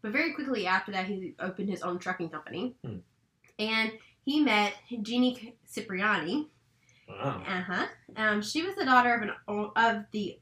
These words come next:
Speaker 1: owner of a local store called the Music Box, and they met there. They were married not long after, I believe it was, like, a year later, and they were married in nineteen twenty-three.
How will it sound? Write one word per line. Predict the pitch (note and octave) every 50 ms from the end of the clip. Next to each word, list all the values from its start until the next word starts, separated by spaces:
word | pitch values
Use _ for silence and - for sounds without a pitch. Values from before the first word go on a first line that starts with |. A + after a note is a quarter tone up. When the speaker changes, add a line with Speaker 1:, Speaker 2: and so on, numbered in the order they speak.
| _ -
Speaker 1:
owner | A3 B3 B3+ B3 G#3 F#3 F3+ -
of | F#3+ F#3 F#3
a |
local | F#3 G3 F#3 F#3 F#3 F#3
store | F#3 - F#3 F3+ F3+ F3
called | - F3+ E3+ E3+ F3
the | C4
Music | D#4 F4+ G4+ - - -
Box, | - - - - - - - -
and | - G#3 F#3
they | F3 F3
met | F#3 E3 - -
there. | G3+ F#3+ D#3+ D#3 F#3 B3 D4+ - - - - - - - - - - _ _ _ _ _ _ _ _ _ _ _ -
They | A3+ A#3
were | A#3 A#3 A3+ A3+ A3+ A3+ -
married | B3+ B3 G#3+ G#3+ A3 A#3 B3 A#3+ A3+
not | A3 G#3 G3+ - - A3
long | G#3 G#3 G#3 G3+ G3 F#3+
after, | G3+ G#3 G3+ F#3+
I | F#3
believe | F#3 G3 F#3+ F#3 E3+
it |
was, |
like, | F3+ F3
a | F3
year | E3+ E3+ E3+ F3 F3 F3 E3+ E3+ F3 F#3 G3
later, | F#3 F3+ F3 F3 F3+ F3 F3 F3 F3 -
and | F#3+ F#3+
they | F#3+ F#3+
were | F#3+
married | G3+ G3+ G3+ G3
in | G3+ G3+ F#3+
nineteen | F#3 F3 - - - G#3 G#3
twenty-three. | - G#3+ G#3+ B3+ E4+ F4+ - C4 G3+ F#3 E3 E3 A#3 E4+